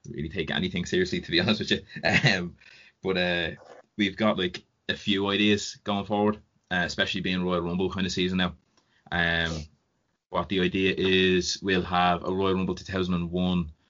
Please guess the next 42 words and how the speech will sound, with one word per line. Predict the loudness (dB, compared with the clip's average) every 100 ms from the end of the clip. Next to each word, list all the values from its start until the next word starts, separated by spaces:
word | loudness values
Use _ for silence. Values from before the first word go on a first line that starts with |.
| _ _ -8
like, | -4
review | 0 0 0 2 2 0
slash | 2 0 0 -6 -4
retrospective | -4 -2 -2 -2 -2 -2 -4
and | -6 -8 -12 _ _
our | -4
thoughts | -4 -4 -4 -4
on | -2
that. | -2 -4 _
We'll | -4 -2
have | -2
that | -2 -4
probably | -4 -6 -6
Tuesday, | -4 -4 -2 -2
Wednesday, | 0 0 2 0 -2
depending | -4 -2 -2
on | -4
when | -6
it |
goes | -6 -6
up. | -6 -8 _ _ _ _ _ -6
Um, | -2 -2 -2 -4 -8 -12 _ _ _ 0
then | 2 2 2
leading | 0 0
up | -2
to | 0
Ro-, | 2 0
Royal | 0 2 4
Rumble | 2 2
now | 0 0
on |
the | 0
weekend, | -2 0 -2 -2
we'll | -4 0
have | 2 2 -2 -6 -16
a | -16
podcast | 0 0 0 -6 -6
where | -2
we'll | -2
do | -2
picks, | 0 -2 -2
predictions, | -2 0 0 -2 -4 -8